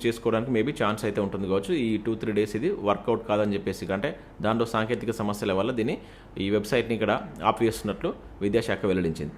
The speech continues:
ఇక నెక్స్ట్ డీఎస్సీకి సంబంధించి మరొక అప్‌డేట్ కూడా చూడవచ్చు. ఇరవై ఆరు లేదా ఆ తర్వాత ఎప్పుడైనా డీఎస్సీ ఫలితాలు అంటే ఇక్కడ ఇవ్వడం జరిగింది. అభ్యంతరాల స్వీకరణకు గడువు పెంచేటువంటి అవకాశం. So, ఫైనల్ కీతో పాటే ఫలితాల ప్రకటన అని చెప్పేసి ఇచ్చారు. So, మనకి ఎప్పుడు కానీ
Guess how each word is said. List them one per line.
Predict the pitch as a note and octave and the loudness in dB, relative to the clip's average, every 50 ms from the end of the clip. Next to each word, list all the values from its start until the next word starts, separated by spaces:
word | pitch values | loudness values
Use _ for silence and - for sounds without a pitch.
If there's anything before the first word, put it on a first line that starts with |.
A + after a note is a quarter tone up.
| - - | -16 -2
ఇక | - D#3 D3 | 0 2 2
నెక్స్ట్ | D3 D3 - F#3+ | 2 2 2 0
డీఎస్సీకి | E3 C#3 C#3+ E3 F3 F3 F3 E3+ E3 | 2 4 6 4 4 6 2 0 2
సంబంధించి | E3+ - D#3+ D#3 D#3 D#3 D3+ - G3 G#3 G#3+ G#3 - - - | 2 0 2 2 2 0 0 0 -2 -2 -2 -6 -10 -12 -6
మరొక | A2+ B2+ C3+ D3 D#3+ D#3 D3+ | 2 4 6 6 6 6 4
అప్‌డేట్ | D3 C3+ C#3+ C3+ - | 4 4 4 2 4
కూడా | C3+ C#3 | 4 4
చూడవచ్చు. | B2 B2 A#2+ B2+ B2+ B2 - G3 A#3+ A#3 - - - - - - - - - | 4 4 4 4 4 6 6 4 4 4 0 -10 -14 -18 -20 -20 -20 -4 0
ఇరవై | B2+ C#3 D3+ E3+ F3+ | 0 6 10 10 12
ఆరు | F#3 F3+ F3+ | 12 12 10
లేదా | F3 D#3+ E3 E3 D#3+ F#3+ G#3+ - - | 10 8 8 8 8 6 4 4 6
ఆ | - B2+ C#3 | 8 8 8
తర్వాత | C3+ D3 C#3+ D3+ E3+ F3 F3 - F3 - - | 8 8 6 8 8 8 8 8 6 2 4
ఎప్పుడైనా | C3 C3+ - - F3+ F3 E3+ E3+ E3+ F#3 | 2 0 4 6 8 10 10 10 8 6
డీఎస్సీ | F3 C#3 D3+ D#3 E3 D#3+ - E3+ | 4 8 8 8 8 8 6 2
ఫలితాలు | E3 - - C3+ C#3 C#3 C#3 D3 C#3 C3+ | 4 6 8 8 8 8 8 8 10 10
అంటే | C3+ C3+ C3+ C#3 | 10 8 8 4
ఇక్కడ | B2+ - A#2+ A2+ | 2 4 6 6
ఇవ్వడం | A#2+ B2 B2 A#2+ | 8 8 8 6
జరిగింది. | A#2+ A#2 B2 D3 F3 | 6 6 6 6 6
అభ్యంతరాల | D3 A#2+ A#2 D#3 D#3+ D#3 D#3 D#3 D#3 D3+ | 6 6 6 6 6 8 8 8 8 8
స్వీకరణకు | D3+ - C#3 C#3 C3+ D3 C3 C#3 C#3 D3+ F3 | 6 2 -2 2 4 4 4 4 4 2 0
గడువు | D#3+ B2 A2+ A#2 C3+ D#3 | 0 4 6 8 8 8
పెంచేటువంటి | D3+ D3+ C#3+ C#3 - C#3+ B2+ A2+ B2+ C3 D#3+ | 6 6 2 4 4 2 4 4 4 6 6
అవకాశం. | C#3 A#2 - - F2+ - G#2 - - - | 6 6 6 4 2 2 0 -6 -4 -6
So, | C3+ | -4
ఫైనల్ | - - C3 C3+ D3+ D#3+ D3+ | 4 6 6 6 6 4 2
కీతో | D3+ D3+ D3 - D3 C#3+ | 2 -2 0 2 0 0
పాటే | C#3 - - C3 C3 - F#3 A#3 - - - - - - - - | 0 4 4 4 4 4 2 0 0 -6 -14 -18 -20 -20 0 4
ఫలితాల | C3+ C3 C#3+ C#3+ D3+ C#3 C#3 F3+ - - - - - - - | 6 6 6 8 6 6 6 6 4 0 -8 -14 -18 -4 2
ప్రకటన | B2 B2 B2 - C3+ - C3+ C3 | 2 4 4 4 4 4 4 4
అని | B2+ B2 | 4 4
చెప్పేసి | A#2 A2+ - B2+ A#2+ | 4 2 0 -2 -4
ఇచ్చారు. | - - F#2+ F#2 - | -2 -2 -2 -2 0
So, | - - C3 | -2 0 0
మనకి | B2+ C3 C3 - B2+ | 2 0 2 0 -4
ఎప్పుడు | - - F3+ E3+ | 0 2 2 6
కానీ | E3 E3 E3 F#3+ B3 - | 6 6 6 6 2 0